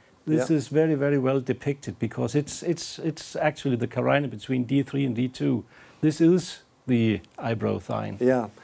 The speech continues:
Speaker 2: and if you push that carina, it's obvious that you will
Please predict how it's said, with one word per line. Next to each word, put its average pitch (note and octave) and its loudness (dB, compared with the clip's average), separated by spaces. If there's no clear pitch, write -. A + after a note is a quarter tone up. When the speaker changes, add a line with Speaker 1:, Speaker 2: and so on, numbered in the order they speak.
Speaker 2:
and C3+ 4
if D#3+ 4
you C3 4
push F3+ 6
that C3+ 2
carina, C#3 4
it's B2+ 4
obvious C3+ 8
that A#2+ 0
you B2 6
will A2+ 2